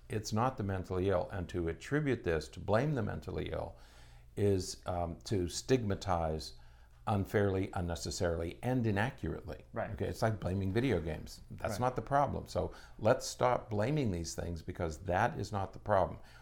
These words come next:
Speaker 1: We don't know what the problem is yet.
Speaker 2: Right.
Speaker 1: The, now,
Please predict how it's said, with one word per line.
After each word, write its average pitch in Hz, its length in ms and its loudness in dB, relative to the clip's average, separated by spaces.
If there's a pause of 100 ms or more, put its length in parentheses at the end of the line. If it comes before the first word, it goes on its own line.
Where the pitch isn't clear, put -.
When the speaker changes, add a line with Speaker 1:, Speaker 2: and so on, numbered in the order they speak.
(140)
Speaker 1:
We 110 120 2
don't 139 200 4
know 131 140 4
what 110 140 -2
the 87 60 -8
problem 82 380 -2
is 78 180 -8
yet. 104 240 -6 (680)
Speaker 2:
Right. 110 100 -4
Speaker 1:
The, - 120 -2 (160)
now, 113 380 6